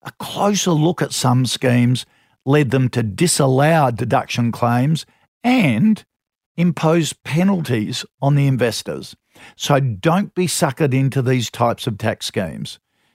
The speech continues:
If you are interested, get some good independent financial advice from a good financial planner or lawyer to make sure it's all above board.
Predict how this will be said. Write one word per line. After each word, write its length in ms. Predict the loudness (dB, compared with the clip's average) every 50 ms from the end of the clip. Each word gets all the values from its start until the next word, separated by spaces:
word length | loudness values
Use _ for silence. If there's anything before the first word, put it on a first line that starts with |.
| _ _ -10 -8
If 120 | -6 -2
you 200 | -2 0 2 2
are 320 | 2 2 2 2 0 0
interested, 600 | -2 -2 -4 -6 -8 -10 -8 -6 -4 -4 -4 -6 -8 _ _ _ _ _ _ _ _ _ _ _ _ _ _ _ _ _
get 200 | -2 -2 -2 -2
some 440 | -2 -2 -2 0 0 0 -4 -6 -12 _
good 280 | -4 -2 0 0 0 2
independent 680 | 2 0 2 0 -2 -2 0 -2 0 0 0 -4 -6 -4
financial 600 | -2 0 0 2 0 0 -2 -2 -4 -2 -2 -2
advice 460 | -2 -2 -2 0 0 0 -2 -2 -6
from 300 | -8 -4 -2 0 0 0
a 80 | -2
good 420 | -2 -6 -8 -4 -2 -2 -2 -2 -2
financial 600 | -2 -2 0 2 2 0 0 -2 -2 -6 -6 -6
planner 460 | -6 -4 -2 0 0 2 0 0 -2 -4
or 180 | -4 -4 -2 -2
lawyer 640 | -2 -2 0 0 2 2 2 0 0 0 -2 -2 -4 _ _ _ _ _ _ _ _
to 100 | -4 -2
make 360 | 0 2 2 2 0 0 -2
sure 380 | -6 -2 0 0 2 2 0 -2
it's 160 | -4 -6 -10
all 340 | -6 -2 0 0 2 2 0
above 380 | 0 0 0 -2 -2 -4 -6
board. 420 | -6 -6 -6 -6 -6 -8 -10 -14